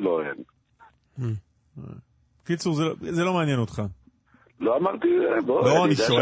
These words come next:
Speaker 1: שהרבה אנשים מתעניינים, אני לא רוצה לזלזל
Speaker 3: לפגוע
Speaker 1: באנשים
Speaker 3: ברגשותיהם.
Speaker 1: שמתעניינים, אני אהיה
Speaker 3: כן.
Speaker 1: בהדלקת נר חנוכה עם בני המשפחה.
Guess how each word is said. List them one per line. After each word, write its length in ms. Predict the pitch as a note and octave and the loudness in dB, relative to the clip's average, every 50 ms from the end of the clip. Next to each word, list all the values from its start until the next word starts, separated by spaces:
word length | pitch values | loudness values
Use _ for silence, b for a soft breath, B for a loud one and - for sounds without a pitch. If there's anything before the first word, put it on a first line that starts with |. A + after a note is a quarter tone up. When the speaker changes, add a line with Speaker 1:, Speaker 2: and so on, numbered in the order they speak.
| D#3 | 4
Speaker 1:
שהרבה 120 | G#3+ A3 F3+ | 4 4 2
אנשים 280 | - C#3 - C#3 C#3+ D3 | 2 0 0 0 0 -2
מתעניינים, 540 | D3 A#2 C#3+ C#3 B2+ B2+ C3 C#3 F3+ G3 | -2 -2 -2 -2 0 0 -2 -2 -2 -2
אני 80 | D#3+ A#2 | 0 0
לא 60 | G2 | 0
רוצה 240 | G2+ B2 C3+ - F#3+ | 0 0 0 0 -2
לזלזל 400 | E3+ D3+ B2+ A2 A2+ A2+ G#2 B2+ | -2 0 0 0 0 0 0 0
Speaker 3:
לפגוע 200 | B2+ B2+ B2+ A#2+ E3 E3+ E3+ | 0 0 2 4 4 6 6
Speaker 1:
באנשים 120 | D#3 E3 | 4 4
Speaker 3:
ברגשותיהם. 340 | E3 D#3+ C#3+ - D#3+ F3 - | 2 2 2 2 2 0 2
Speaker 1:
שמתעניינים, 260 | - - C#3+ C#3+ C#3 | 2 2 2 4 2
אני 140 | C3 A2+ - G#3 | 2 2 2 2
אהיה 120 | G3 G3 G3 | 2 0 0
Speaker 3:
כן. 40 | |
Speaker 1:
בהדלקת 540 | F3 F#3 F3 D3+ D#3 D3+ - D#3+ D#3+ D#3+ D#3 | 0 0 0 0 0 -2 -2 -2 -4 -2 -2
נר 140 | C#3+ D3+ C#3 | -2 -2 0
חנוכה 380 | B2 - C#3+ C#3+ C#3+ C3+ C#3+ C3+ B2+ | 0 -2 -2 -2 -2 -2 -2 -2 -2
עם 60 | A2+ | -2
בני 140 | G#2+ G#2 A2 | -2 -2 -2
המשפחה. 420 | A2 F#2+ F#2+ - - - - - | 0 -2 -4 -6 -6 -8 -8 -8